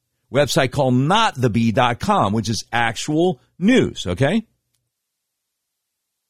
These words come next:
So it says, "One U K network accidentally featured ivermectin in their coverage of the Queen's recovery from the Rona,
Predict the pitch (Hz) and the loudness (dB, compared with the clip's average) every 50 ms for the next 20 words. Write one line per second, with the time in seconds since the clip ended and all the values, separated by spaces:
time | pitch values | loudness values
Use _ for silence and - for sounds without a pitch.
0 | _ _ _ _ _ _ _ _ _ _ _ _ _ _ _ _ _ _ _ _ | _ _ _ _ _ _ _ _ _ _ _ _ _ _ _ _ _ _ _ _
1 | _ _ _ _ _ _ _ _ _ _ _ _ _ _ _ _ _ _ _ _ | _ _ _ _ _ _ _ _ _ _ _ _ _ _ _ _ _ _ _ _
2 | _ _ _ _ _ _ _ _ _ _ - - 196 196 185 156 - - 196 180 | _ _ _ _ _ _ _ _ _ _ -6 -2 2 2 2 2 2 2 2 2
3 | 170 139 139 - 139 135 170 220 254 247 202 170 190 226 190 - 196 190 185 170 | 2 0 0 -2 0 2 4 4 4 4 4 2 2 2 2 2 2 2 2 2
4 | 170 170 147 139 139 143 139 - - 143 170 202 208 - 202 185 165 156 139 139 | 0 0 2 2 2 2 0 0 -2 -2 0 0 0 0 0 2 2 2 2 0
5 | 131 123 - 180 185 - - 147 123 101 _ _ _ _ _ _ - 113 151 190 | 0 2 2 0 0 0 0 -2 -2 -2 _ _ _ _ _ _ -2 0 0 2
6 | 220 185 196 185 170 175 180 151 - 147 127 135 - 170 180 190 190 202 196 143 | 2 2 2 2 2 0 0 0 0 0 0 0 0 0 0 0 0 0 -2 -2
7 | - 175 165 131 139 139 127 - - _ _ _ _ _ _ _ _ _ _ _ | 0 0 0 2 2 0 0 0 -8 _ _ _ _ _ _ _ _ _ _ _
8 | _ _ _ _ _ _ _ _ _ _ _ _ _ - - 143 160 143 151 127 | _ _ _ _ _ _ _ _ _ _ _ _ _ -4 -2 -2 0 0 -2 -2
9 | - 185 208 220 226 214 147 170 170 127 - 196 185 156 151 151 135 110 147 156 | 0 0 2 4 4 2 2 0 -2 0 0 0 0 2 0 0 0 0 0 0
10 | 143 139 135 135 123 151 180 196 170 147 139 165 - | 2 2 2 4 4 4 4 4 4 2 2 0 -2